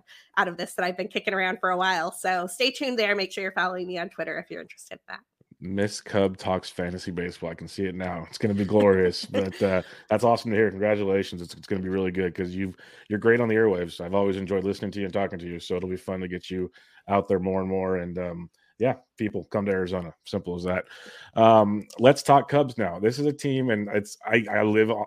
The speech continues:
Speaker 2: this is why it's, I wanted you on right away. And I know I'm not the only one that had you on for Cubs previews, but, like, I live vicariously through your Cub fandom when on, on Twitter, 'cause you're, you're, you live it. You're there a lot at the games. You,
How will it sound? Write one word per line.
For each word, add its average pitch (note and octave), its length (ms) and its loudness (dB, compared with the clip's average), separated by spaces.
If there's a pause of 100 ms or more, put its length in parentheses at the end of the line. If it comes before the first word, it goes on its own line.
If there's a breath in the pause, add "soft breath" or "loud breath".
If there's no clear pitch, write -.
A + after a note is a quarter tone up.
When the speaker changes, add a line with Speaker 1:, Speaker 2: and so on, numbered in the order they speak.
Speaker 2:
this B2 220 -2
is A#2+ 100 0
why A#2+ 200 8
it's, F#2+ 120 0 (140)
I G#2+ 180 -4
wanted G#2 320 4
you G#2 120 4
on G#2 100 6
right G2+ 100 6
away. G2+ 240 4
And G2 100 2
I F#2+ 60 -2
know G2 240 2
I'm F#2+ 100 0
not F#2 180 -2
the F#2+ 80 -6
only G#2 160 2
one G2 180 0
that F#2+ 80 -10
had F#2+ 180 -6
you G2 80 -2
on G2 140 -2
for G2 140 -8
Cubs G2 260 0
previews, G2+ 480 -2 (640 soft breath)
but, A2+ 80 6
like, A2 160 6
I A2+ 140 8
live A2+ 240 6
vicariously G#2 800 -2
through G#2+ 240 -4
your G2 120 0
Cub F#2+ 300 -2
fandom F#2+ 500 -4
when G2 320 -6 (140)
on, G2+ 140 2
on F#2+ 220 -2
Twitter, G#2 320 0
'cause F#2 300 -4
you're, F#2+ 180 -8
you're, F#2+ 300 -6 (240)
you G#2+ 140 0
live A2+ 180 4
it. F2+ 140 -8
You're F#2+ 140 0
there G2+ 180 2
a G#2+ 100 4
lot A2 240 4
at G2+ 80 -8
the G#2+ 60 -14
games. G#2+ 520 -2
You, F#2 220 -8